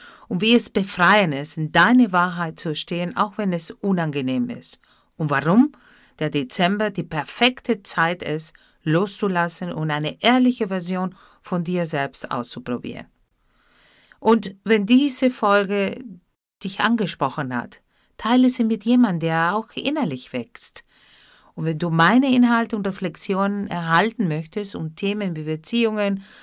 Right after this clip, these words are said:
Authentizität, Sexualität, innere Prozesse tiefer erkunden möchtest, abonniere den Newsletter, wenn du es nicht schon gemacht hast, auf meine Webseite w w w punkt laura bolari punkt d e. Dort teile ich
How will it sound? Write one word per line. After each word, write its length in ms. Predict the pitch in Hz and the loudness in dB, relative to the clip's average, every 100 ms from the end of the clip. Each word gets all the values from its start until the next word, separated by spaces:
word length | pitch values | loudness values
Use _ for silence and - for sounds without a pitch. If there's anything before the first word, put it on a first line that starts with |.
| - - | -16 -10
Authentizität, 1120 | 165 165 165 160 165 180 170 - 214 202 196 | -8 -4 -6 -4 -4 -4 -2 0 2 2 0
Sexualität, 840 | 180 - 196 180 175 - 208 202 | -6 -4 -4 -2 -4 -4 -2 -2
innere 340 | - 226 240 220 | -2 0 2 0
Prozesse 720 | 196 175 - 196 196 202 185 - - - _ | -4 -4 -2 -2 -2 -4 -6 -10 -20 -20 _
tiefer 340 | - 294 320 180 | 2 2 4 2
erkunden 460 | 160 156 175 170 | 2 -2 -4 -2
möchtest, 400 | 175 196 196 196 | -2 -4 -6 -2
abonniere 520 | - 185 196 208 262 254 | -2 0 2 2 2 2
den 160 | 202 | 0
Newsletter, 560 | 196 233 226 190 190 170 | -2 -2 -4 -6 -6 -6
wenn 160 | 160 | -6
du 60 | 151 | -6
es 220 | 135 - | -8 -8
nicht 140 | 156 151 | -8 -4
schon 200 | 160 151 | -4 -4
gemacht 300 | 151 220 - | -2 -4 0
hast, 280 | 196 190 - - - - - | -2 -2 -10 -20 -20 -20 -4
auf 220 | 156 156 | -4 0
meine 260 | 156 143 135 | 0 0 0
Webseite 720 | 170 185 - 165 160 156 135 | 0 -2 -2 -2 -2 -6 -2
w 200 | 180 185 | -2 0
w 220 | 156 139 | -2 -2
w 300 | 160 180 190 - - _ - | 0 0 -2 -8 -20 _ 2
punkt 460 | 240 220 196 - - _ _ | 4 4 0 -8 -10 _ _
laura 380 | 170 165 165 160 | 2 2 2 -2
bolari 440 | 147 143 147 147 | -2 -2 -2 -4
punkt 300 | 147 156 147 | -6 -8 -4
d 160 | 131 147 | -2 0
e. 140 | 240 247 - - _ | -2 -4 -12 -20 _
Dort 480 | 156 190 190 233 - | 0 2 4 2 -2
teile 340 | 185 180 175 | -2 0 -2
ich 480 | - 160 - - | -6 -10 -14 -20